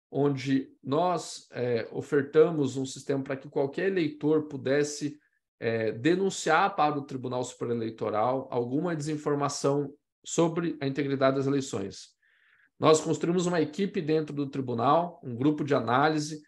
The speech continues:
que analisava esses contextos e encaminhava rapidamente pras plataformas.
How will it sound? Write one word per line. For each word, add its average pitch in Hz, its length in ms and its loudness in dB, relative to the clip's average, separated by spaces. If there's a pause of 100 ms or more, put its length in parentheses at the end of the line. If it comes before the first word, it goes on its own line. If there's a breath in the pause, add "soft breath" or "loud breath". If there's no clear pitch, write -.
(200 soft breath)
que 160 80 0
analisava 185 840 4
esses - 240 -8
contextos 139 680 -2
e 151 40 -4
encaminhava 143 640 0
rapidamente 147 1120 0
pras 135 180 -8
plataformas. 120 960 -6